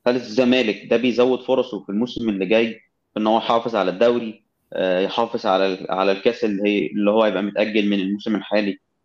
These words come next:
للموسم الجاي، آه، عنده فرص في أفريقيا؟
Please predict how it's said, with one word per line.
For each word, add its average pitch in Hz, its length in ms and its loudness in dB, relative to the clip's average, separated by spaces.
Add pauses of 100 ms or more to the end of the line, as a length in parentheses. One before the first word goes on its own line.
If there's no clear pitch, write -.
(140)
للموسم 113 380 2
الجاي، 113 460 0 (400)
آه، 92 180 2
عنده 104 260 2
فرص 110 300 0
في - 120 -4
أفريقيا؟ 120 520 -4